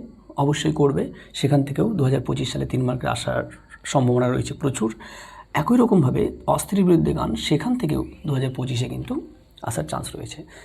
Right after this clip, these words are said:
কারণ গত দু বছরের সিলেবাস যদি দেখি, তিন বছরের, তাতে কিন্তু তিন বছরের পুরনো, আহ, যদি কোশ্চেন তুলে দেখছি, তাহলে কিন্তু এই তিনটা থেকে, আই আরও বেঁধে বেঁধে থাকি থেকে তিন মার্কের আসেনি, সিন্ধু তীরে থেকেও তিন মার্কের আসেনি এবং অস্ত্রের বিরুদ্ধে গান থেকেও তিন মার্কের আসেনি।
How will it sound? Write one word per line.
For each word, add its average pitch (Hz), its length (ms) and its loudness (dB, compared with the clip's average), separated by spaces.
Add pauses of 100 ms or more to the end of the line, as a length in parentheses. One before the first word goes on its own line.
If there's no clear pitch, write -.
(120)
কারণ 160 200 4 (100)
গত 135 180 4 (180)
দু 139 80 4
বছরের 214 360 4
সিলেবাস 151 380 4
যদি 143 160 0
দেখি, 139 280 -2
তিন 151 220 8
বছরের, - 380 0 (320)
তাতে 143 200 2
কিন্তু 214 300 0 (1000)
তিন 165 260 8
বছরের 185 320 4
পুরনো, 156 320 6
আহ, - 720 -2
যদি 147 180 6
কোশ্চেন 147 360 2 (160)
তুলে 135 180 2
দেখছি, 139 300 0
তাহলে 175 200 0
কিন্তু 147 180 2
এই 143 160 2
তিনটা 170 340 4
থেকে, - 240 -4 (400)
আই - 160 6
আরও 143 140 6
বেঁধে 139 180 4
বেঁধে 139 140 2
থাকি 139 180 2
থেকে 180 200 0
তিন 131 180 0
মার্কের 135 260 2
আসেনি, 151 360 4 (400)
সিন্ধু 147 320 8
তীরে 151 180 4
থেকেও 143 240 2
তিন 135 180 2
মার্কের 131 280 0
আসেনি 156 320 2 (160)
এবং 143 240 4
অস্ত্রের - 280 -2
বিরুদ্ধে 123 240 0
গান 120 180 -2
থেকেও - 200 -4
তিন - 180 -2
মার্কের 107 260 -2
আসেনি। - 240 -12